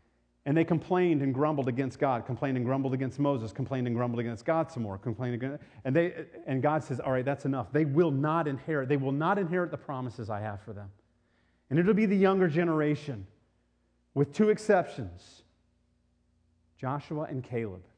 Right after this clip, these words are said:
And then we have the story, they come into the promised land, and remember Caleb, he's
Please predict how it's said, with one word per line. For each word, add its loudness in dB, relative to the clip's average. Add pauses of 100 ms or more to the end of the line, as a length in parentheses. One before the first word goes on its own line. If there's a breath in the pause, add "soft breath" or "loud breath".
(1600)
And 2
then 4
we 2
have -2
the -6
story, 2
they 0
come -2
into 0
the -4
promised -4
land, -2
and -2
remember -2
Caleb, -2
he's -4